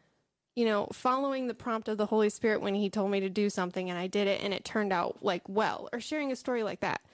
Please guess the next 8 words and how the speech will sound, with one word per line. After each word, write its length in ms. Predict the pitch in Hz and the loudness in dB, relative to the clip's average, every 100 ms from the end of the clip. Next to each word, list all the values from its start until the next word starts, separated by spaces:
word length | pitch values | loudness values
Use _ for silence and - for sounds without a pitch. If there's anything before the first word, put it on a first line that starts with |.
| - - _ | -20 -20 _
Like, 140 | 277 262 | 0 0
how, 640 | - 285 311 320 320 302 _ _ _ _ _ _ _ _ - | 2 2 2 2 0 -2 _ _ _ _ _ _ _ _ -4
how 200 | - 269 | 2 2
much 280 | 277 254 247 | 2 -2 -4
is 200 | 240 196 | -4 -4
that 360 | 220 214 208 | -4 -4 -6
just 240 | 220 220 - | -4 -4 -2
saying, 500 | 220 202 190 185 | -2 -2 -2 -2